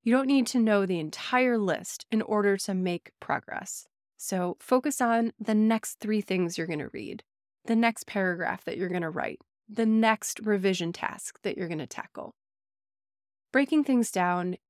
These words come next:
is a skill that gets stronger over time, so I encourage you to practice it. I encourage you to experiment with maybe a new strategy that you've never tried before, and know that even for the most seasoned and skilled of us,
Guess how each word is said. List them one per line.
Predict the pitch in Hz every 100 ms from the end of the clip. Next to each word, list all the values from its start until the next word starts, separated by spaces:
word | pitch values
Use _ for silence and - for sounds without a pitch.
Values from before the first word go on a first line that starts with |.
| -
is | 285 262
a | 277
skill | - 180 180 220 269
that | 247
gets | 214 -
stronger | 208 185 180 170
over | 170 180 170
time, | - - - 226 - -
so | - 214 214 -
I | 214
encourage | 220 - 214 214
you | 214
to | 202
practice | - 254 - 247 254
it. | 247 - _ _ _
I | 208
encourage | 196 196 214 202 202 190
you | - 196 185
to | 175
experiment | 165 - 175 185 226 302
with | 277 -
maybe | 190 190
a | 196
new | 190 185
strategy | - 180 185 196 254 240
that | 214
you've | 190
never | 185 170
tried | 170 - 220
before, | 202 208 214 208 202 - _ _ -
and | 233 233
know | 247 240 240 -
that | 208 170 156 - _ _ _ _ _ _ _ _ -
even | 294 302
for | 285
the | 254
most | 226 226 -
seasoned | 240 233 254 254 -
and | 220 -
skilled | 196 190
of | 196
us, | 208 214 -